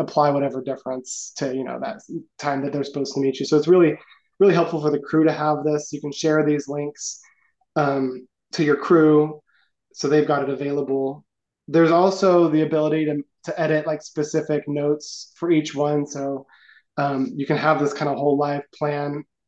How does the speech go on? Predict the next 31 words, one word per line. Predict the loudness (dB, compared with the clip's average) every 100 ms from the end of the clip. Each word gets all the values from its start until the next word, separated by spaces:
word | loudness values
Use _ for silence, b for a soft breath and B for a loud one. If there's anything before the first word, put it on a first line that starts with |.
| 0
in | 2
here. | 2 2 4 4 2
So, | -2 -6
you | -6 -6
know, | -8
like, | -10 -6
you | -6
might | -6 -10
say, | -12 -12 -12 -12 _ b b _ -20 -18 0
"Well, | 4 6
I'm | 6
gonna | 6
make | 4 2
sure | -2
I | -2
have | -4
my | -6
headlamp, | -8 -8 -10 -12
of | _
course." | -8 -8 -10 -14 -20 B B B -12 -4
Um, | 0 0 -4 -10 -20 -20 -18 -16 -14 -16 -18 _ _ _ _ _ -6
you | 0
could | 0
put, | 2 2 0 -6 -18 -20 _
you | 0
know, | 2
whatever | 4 4 4 4
notes | 4 0
you | -2 2
want | 4 4 0 -6
for | -8 -6 -6